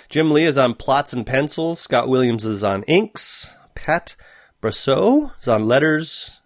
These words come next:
Joe Ro-, Rosas is on colors. Bob Harris edits, and Tom DeFalco is the editor-in-chief. Yeah, it begs the question of,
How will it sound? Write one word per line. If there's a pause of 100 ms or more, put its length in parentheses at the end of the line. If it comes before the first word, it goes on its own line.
(180)
Joe
Ro-,
Rosas
is
on
colors. (340)
Bob
Harris
edits,
and
Tom
DeFalco
is
the
editor-in-chief. (220)
Yeah,
it
begs
the
question
of,